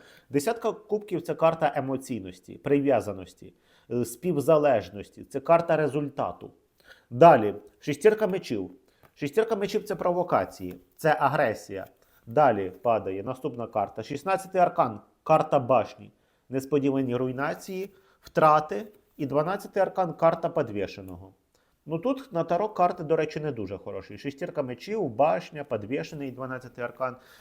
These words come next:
Ці карти говорять про якусь безвихідь і ситуацію, я би сказав, навіть десь, е, патову для України частково. Ну,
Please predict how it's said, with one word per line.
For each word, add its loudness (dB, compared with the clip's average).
Ці -8
карти 0
говорять -2
про 0
якусь -6
безвихідь -2
і 0
ситуацію, 2
я -4
би -4
сказав, -4
навіть -4
десь, -2
е, -4
патову 0
для -8
України -8
частково. -10
Ну, -10